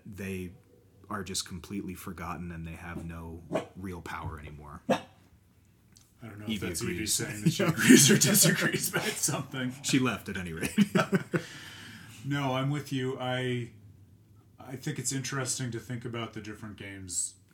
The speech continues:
Speaker 2: in the context of Gwyn being a kind of cipher or just point of comparison, right? Like, I
Speaker 1: Mm-hmm.
Speaker 2: think about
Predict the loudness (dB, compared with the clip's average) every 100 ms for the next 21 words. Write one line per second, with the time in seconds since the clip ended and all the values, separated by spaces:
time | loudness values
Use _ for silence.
0 | _ -20 -20 _ _ -20 -20 -18 -10 -8
1 | -8 -10 -10 -10 -10 -10 -10 -12 -12 -12
2 | -12 -12 -12 -12 -14 -14 -12 -12 -12 -16
3 | -20 -8 -6 -6 -10 -12 -12 -12 -12 -12
4 | -14 -14 -14 -14 -12 -10 -6 -6 -8 -12
5 | -12 -14 -14 -10 -8 -8 -10 -10 -10 -10
6 | -6 -8